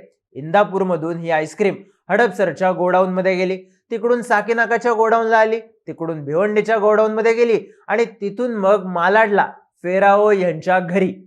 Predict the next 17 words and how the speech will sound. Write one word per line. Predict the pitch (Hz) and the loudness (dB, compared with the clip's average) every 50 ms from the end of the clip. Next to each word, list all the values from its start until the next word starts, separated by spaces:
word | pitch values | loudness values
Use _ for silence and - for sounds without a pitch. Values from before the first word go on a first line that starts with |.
| _ _ _ _ - | _ _ _ _ 0
पण | 262 285 277 277 - - | 0 0 0 0 -2 0
तोवर | 214 214 240 262 247 214 190 175 180 180 | 2 2 4 4 4 6 6 4 4 2
पोलिसांनी | - - 190 196 208 226 214 220 214 208 226 226 | 0 -4 -4 -2 -2 -2 -2 -2 -4 -4 -4 -4
हा | 208 202 220 | -2 -2 -2
बोटाचा | 190 170 151 165 175 175 233 240 202 214 233 | -2 -4 -6 -6 -4 0 0 0 0 0 -2
तुकडा | 202 208 208 202 160 151 156 170 180 180 | -2 -2 -2 -2 0 2 2 2 2 0
फॉरेन्सिक | 165 151 160 175 180 180 - 202 214 208 - 196 | -2 -4 -2 -2 -4 -6 -6 -8 -8 -6 -4 -4
तपासणीसाठी | 180 180 208 208 202 202 214 208 - 185 147 - 170 175 | -2 0 0 0 0 -2 -4 -4 -2 -2 -2 -2 -4 -4
पाठवला | 170 170 165 165 170 185 170 170 170 | 0 0 0 0 2 0 2 2 2
होता. | 170 165 - - 139 - - - _ _ _ | 2 2 0 -2 -4 -4 -6 -20 _ _ _
या | - 127 127 - | -14 -12 -8 -8
तपासणीमधून | 143 131 135 180 196 196 220 226 226 220 208 185 208 214 208 208 - _ _ _ _ - | -6 -4 -2 -2 -2 -2 -2 -4 -2 -2 0 0 0 -2 -2 -6 -16 _ _ _ _ 0
बोट | 175 220 247 - - - | 2 2 2 0 -4 -10
पुरुषाचं | - 208 208 208 196 208 240 226 - 233 233 | -6 -4 -4 -2 -2 -2 -4 -2 0 2 2
आहे | 214 208 208 214 | 4 4 2 2
की | 208 214 226 | 0 -2 -2
महिलेचं, | 214 202 196 185 180 185 180 175 180 151 | -2 0 0 0 2 0 0 0 -2 -6